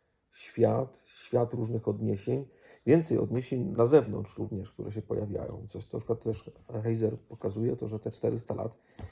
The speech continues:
między zamknięciem kanonu a,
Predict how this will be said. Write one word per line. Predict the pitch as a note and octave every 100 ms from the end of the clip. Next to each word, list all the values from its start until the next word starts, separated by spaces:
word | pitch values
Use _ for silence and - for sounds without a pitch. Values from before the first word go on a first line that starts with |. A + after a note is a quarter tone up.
| - - _
między | A2+ G#2+ A2
zamknięciem | G2 - G#2+ A2 A#2 A#2 A2
kanonu | A2 G#2+ G2+ G2+ B2 B2 -
a, | - A#2+ -